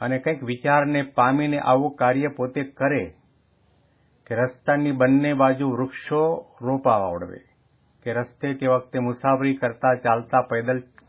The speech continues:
કરતા કરતા જતા હોય તો રસ્તામાં વિશ્રાંતિ લેવા માટે છાંયડો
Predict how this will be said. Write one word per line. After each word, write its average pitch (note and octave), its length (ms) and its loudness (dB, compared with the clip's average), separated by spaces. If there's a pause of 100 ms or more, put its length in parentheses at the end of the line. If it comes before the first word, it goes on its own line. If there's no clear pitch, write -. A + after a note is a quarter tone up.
(540)
કરતા A#2 320 0
કરતા B2+ 300 -2
જતા A#2+ 420 4
હોય C3 200 0
તો B2+ 160 -4
રસ્તામાં C3 520 -2
વિશ્રાંતિ C#3 600 -2
લેવા B2+ 240 4
માટે A#2+ 400 0
છાંયડો B2 520 -4